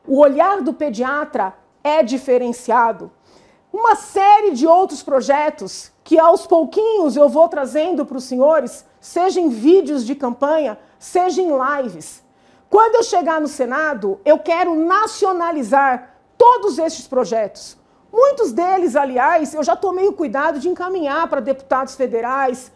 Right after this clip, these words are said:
senadores, deputados estaduais das outras assembleias legislativas, vereadores das muitas câmaras das cidades de São Paulo e de outras cidades.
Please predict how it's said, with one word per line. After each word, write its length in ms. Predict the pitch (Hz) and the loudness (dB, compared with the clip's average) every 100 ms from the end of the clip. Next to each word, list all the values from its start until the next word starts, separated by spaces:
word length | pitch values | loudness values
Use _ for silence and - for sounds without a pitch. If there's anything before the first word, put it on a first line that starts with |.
| _ | _
senadores, 960 | - - 311 262 185 254 277 247 240 - _ _ _ - | -10 0 0 0 2 6 8 6 -2 -14 _ _ _ -2
deputados 600 | 330 392 - 339 285 269 | 0 0 2 2 2 -4
estaduais 840 | - 330 247 269 285 269 262 - - | -2 -2 2 2 2 2 -2 -12 -4
das 280 | 233 269 294 | 2 2 4
outras 360 | 359 403 302 | 2 2 -2
assembleias 520 | 294 302 285 269 269 247 | -4 -4 -4 -2 -2 -2
legislativas, 960 | 254 233 233 208 - 302 254 202 - _ _ - | -2 -4 -6 -8 -4 -4 -4 -8 -12 _ _ -6
vereadores 960 | 392 480 415 247 285 359 339 240 - _ _ - | 0 2 4 4 6 8 6 4 -10 _ _ 0
das 220 | 302 285 | 2 4
muitas 480 | 320 440 494 339 - | 2 2 2 0 0
câmaras 720 | 349 381 392 269 220 - - _ _ | 2 4 4 0 -2 -6 -20 _ _
das 160 | - 277 | -2 -2
cidades 540 | - 233 302 330 302 | 0 0 2 2 -2
de 100 | 240 | -6
São 240 | - 403 339 | -4 -4 -2
Paulo 480 | 302 349 381 285 - | 0 2 2 0 -2
e 80 | 370 | -4
de 140 | 285 | 0
outras 440 | 302 339 381 277 269 | 6 6 4 -2 -8
cidades. 680 | 240 240 294 294 185 - | -4 0 2 0 -6 -16